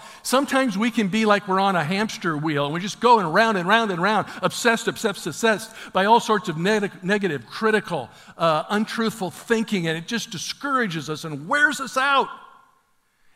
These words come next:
And we get disappointed in our marriage, and we get disappointed with our families, and we get disappointed with life, and we get disappointed with other people, and,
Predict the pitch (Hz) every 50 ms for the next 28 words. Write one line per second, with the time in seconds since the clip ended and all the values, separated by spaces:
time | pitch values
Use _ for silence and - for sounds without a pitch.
0 | _ - 202 214 220 226 208 220 214 220 226 262 285 247 - - - - 233 240
1 | 254 254 233 214 190 190 196 185 180 175 170 180 180 180 175 160 143 135 175 185
2 | 202 185 - 269 240 - 208 - - - 247 247 247 240 220 202 190 - 196 170
3 | 147 - 185 175 175 170 170 165 151 143 170 175 214 233 233 226 - 220 165 -
4 | - - 240 233 233 233 208 190 175 160 147 160 156 156 151 147 143 - - -
5 | - - 202 208 208 208 240 202 - - 226 220 220 196 - - - 226 226 233
6 | 226 208 202 185 175 - - 185 170 170 156 - - 175 165 165 156 - 147 139
7 | 143 143 143